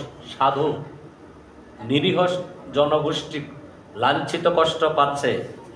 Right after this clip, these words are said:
এমন একদিন আসবে তাদের নাম পৃথিবীর মানচিত্রে থাকবে না, তাদের কোনো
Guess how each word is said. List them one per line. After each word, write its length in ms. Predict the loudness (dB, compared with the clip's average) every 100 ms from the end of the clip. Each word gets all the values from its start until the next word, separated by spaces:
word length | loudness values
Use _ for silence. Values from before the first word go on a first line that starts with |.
| -2
এমন 300 | 2 4 4
একদিন 400 | 4 2 0 2
আসবে 440 | 4 2 4 4 4
তাদের 800 | 4 4 4 4 4 2 -4 -8 -10 -16 -20 -10
নাম 560 | 2 4 6 2 -4 -8 -16 -14 -6
পৃথিবীর 480 | -4 -2 0 0 4
মানচিত্রে 640 | 2 2 0 -4 -2 -2
থাকবে 460 | 0 -2 -2 -6 -12
না, 120 | -12 -16 -18 -20 -20 -20 -20 -20 -20 -20 -20 -20 -20 -20 -20 -20 -20 -6
তাদের 300 | -2 0 0 0
কোনো 360 | -2 0 0